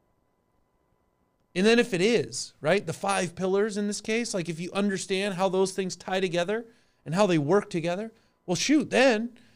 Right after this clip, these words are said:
you can take each one of those pillars and you can dive down deeper and, and you can go further into the intricacies of it. Then you can figure out what it looks like on the ground floor and on, on the street level.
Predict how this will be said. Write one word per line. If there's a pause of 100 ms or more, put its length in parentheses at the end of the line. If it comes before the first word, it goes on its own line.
(120)
you
can
take
each
one
of
those
pillars
and
you
can
dive
down (100)
deeper
and, (240)
and
you
can
go
further (100)
into (240)
the
intricacies
of
it.
Then
you
can
figure
out
what
it
looks
like
on
the
ground
floor
and
on, (300)
on
the
street
level.